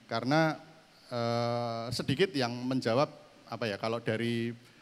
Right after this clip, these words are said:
paling kiri itu jelek banget, ke kanan itu bagus banget, itu sayap kiri itu hampir nggak ada, gitu ya. Yang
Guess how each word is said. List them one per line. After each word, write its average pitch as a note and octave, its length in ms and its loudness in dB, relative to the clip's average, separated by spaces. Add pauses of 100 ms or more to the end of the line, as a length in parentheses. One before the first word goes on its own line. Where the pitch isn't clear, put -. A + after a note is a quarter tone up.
(800)
paling A#2+ 320 2
kiri C3 320 2
itu C#3+ 160 4 (1120)
jelek A2+ 320 0
banget, B2 320 2
ke B2 80 -2
kanan A#2+ 320 2
itu B2 160 -2 (160)
bagus A2 320 0
banget, A#2 320 2 (160)
itu D3+ 400 2 (1800)
sayap D3 400 4
kiri E3 320 6
itu F#3 240 4
hampir A#2+ 240 0
nggak A2 240 0
ada, E2+ 160 -4 (800)
gitu F#2 160 -8
ya. D#2+ 240 -10
Yang B2 320 0